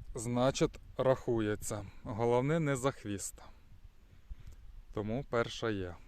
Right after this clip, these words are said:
Так, ну, в принципі, перша щучка є, це вже радує. Чому з ями на милину? В принципі, должно бути навпаки, але я з ями на милину. Воблер досить таки глибоководний, до шести метрів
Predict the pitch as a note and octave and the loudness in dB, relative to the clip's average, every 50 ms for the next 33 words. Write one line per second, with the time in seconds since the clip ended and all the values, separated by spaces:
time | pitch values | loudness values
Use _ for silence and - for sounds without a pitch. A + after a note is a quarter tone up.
0 | - - - - - - - - - - - - - - _ _ _ _ _ _ | -20 -20 -20 -20 -20 -20 -20 -20 -6 -4 -4 -4 -4 -6 _ _ _ _ _ _
1 | - F#3 E3+ D3 - - - - - - _ _ - C3 D3 F3+ G#3 G#3 - - | -10 -8 -8 -8 -10 -16 -20 -20 -20 -20 _ _ -6 -4 0 0 0 0 -2 -4
2 | - - D3+ C3+ C#3+ E3 F3+ E3+ - - E3 - - D3+ - - B2+ B2 - - | -4 -2 0 2 2 2 0 0 -2 -4 -4 -2 -2 -2 0 0 0 0 0 -4
3 | C#3 B2+ - - A#2+ - - - B2 A#2 G#2 G2 F2+ - - - A2+ A#2 A#2 G#2 | -6 -6 -4 -6 -8 -8 -6 -4 -4 -4 -4 -6 -8 -8 -6 -4 -4 -4 -4 -4
4 | A2+ A#2 A2 G#2+ G2 F#2 E2+ F2+ E2+ D#2+ - - - - - - C3+ B2+ B2 A#2+ | -4 -2 -2 -2 -2 -4 -6 -8 -12 -14 -16 -18 -20 -20 -16 -12 -10 -8 -6 -6
5 | A#2 - - D3 D3 F3 G3 G3+ G3 F3+ E3+ E3 D#3 D3+ D3 C#3 C3+ C3 A#2+ G#2+ | -6 -4 -2 -2 0 0 0 0 0 0 0 0 0 0 0 0 -2 -2 -4 -6
6 | G#2+ A2+ A2+ A2+ A2+ A2+ C3 D3+ D#3 D3+ D3 D3 C#3 C3 C3 C3 B2+ B2 - C3 | -8 -8 -8 -8 -6 -2 0 0 2 0 0 -2 -2 -4 -4 -4 -4 -6 -6 -4
7 | B2+ B2+ B2+ C3 B2+ B2+ B2 B2+ B2+ B2 A#2 G2+ F#2 F2 - - - D3+ D#3+ - | -2 -2 -2 0 -2 -2 -2 -2 -2 -4 -4 -6 -6 -10 -12 -10 -8 -8 -8 -8
8 | - - - C#3 B2 C3 B2+ - C#3 B2 A#2+ B2 - B2+ B2+ B2+ A#2 - - D3+ | -8 -8 -8 -6 -6 -6 -6 -6 -8 -8 -8 -8 -8 -8 -8 -8 -8 -8 -8 -8
9 | - - - A#3+ A3 - - A2+ A#2+ B2+ C#3+ D3+ D#3 D3+ D3 C#3+ C3+ C3+ B2+ A#2+ | -8 -8 -8 -8 -6 -6 -6 -4 -4 -4 -4 -2 -2 -2 -4 -4 -4 -4 -4 -4
10 | A#2 B2+ C3+ C3 A#2+ - - A#2 C3 C3+ C3 B2+ A#2+ A#2+ A#2 A#2 A#2 A2+ A2 G#2+ | -2 0 0 0 -2 -2 -4 -2 -2 -2 -2 -2 -2 -2 -2 -2 -2 -4 -4 -4
11 | G2+ F#2+ F#2 E2+ - - - - - - - - - - - A#2+ D#3+ F#3 - E3+ | -4 -6 -8 -10 -10 -12 -14 -12 -10 -10 -10 -8 -8 -6 -2 -2 0 0 2 0
12 | E3+ C#3+ D3 D3 E3 - - D#3 - E3 - - D#3 C3+ C#3 D3+ D3 C#3+ D#3 - | 0 0 -2 -4 -4 -6 -6 -8 -8 -8 -4 -4 -4 -2 -2 -2 0 0 0 2
13 | - E3 C#3+ D#3+ E3+ F3+ F3 E3 C3 B2 B2 A#2 A2+ A2 A2 G#2+ A#2+ A#2 A2+ G#2+ | 2 2 2 2 2 2 2 2 0 -2 -4 -2 -2 -2 0 0 -2 -2 -2 -2
14 | C3 C3 - - - - - - C#3+ C#3+ C#3+ C#3+ C#3 - C#3+ B2+ | -2 -2 -2 -2 -4 -4 -4 -4 -4 -4 -4 -4 -2 -4 -4 -4